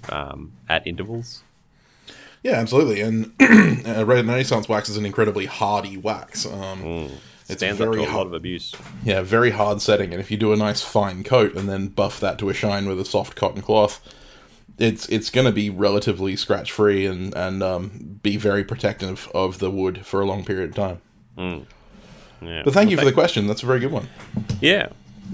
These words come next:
Speaker 1: And finally, we have an email from, I don't have his name, just he's called himself Snake Strike.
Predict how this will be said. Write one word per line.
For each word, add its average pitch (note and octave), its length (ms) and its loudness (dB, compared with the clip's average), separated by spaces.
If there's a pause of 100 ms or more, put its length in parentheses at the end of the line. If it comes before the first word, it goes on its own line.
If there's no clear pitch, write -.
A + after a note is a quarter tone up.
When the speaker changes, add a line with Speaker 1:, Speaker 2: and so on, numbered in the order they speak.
(120)
Speaker 1:
And C3 380 4
finally, F3 640 0
we C3 160 -2
have C#3+ 240 -4
an C#3 80 -2
email C3+ 380 -2
from, A#2+ 460 -6
I A#2 40 -6
don't C3 220 -6
have B2+ 240 -10
his A2+ 240 -8
name, B2+ 540 -2
just A#2+ 360 -8
he's A2 300 -12
called A#2 240 -6
himself G#2+ 400 -8
Snake A#2 520 -6
Strike. - 600 -6